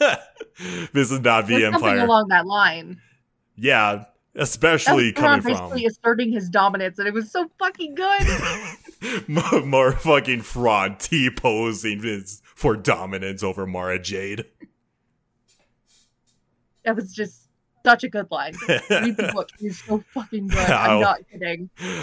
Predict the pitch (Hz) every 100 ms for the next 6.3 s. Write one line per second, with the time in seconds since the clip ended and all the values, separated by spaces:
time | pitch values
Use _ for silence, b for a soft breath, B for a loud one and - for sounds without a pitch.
0 | B 107 117 117 120 117 110 98 98 95
1 | 101 113 120 123 117 107 104 95 90 85
2 | 120 262 330 294 269 208 202 190 180 151
3 | 139 135 123 110 - 104 98 110 104 95
4 | 87 87 90 80 - 85 82 87 82 82
5 | - 80 78 80 78 78 78 80 - 131
6 | 117 95 87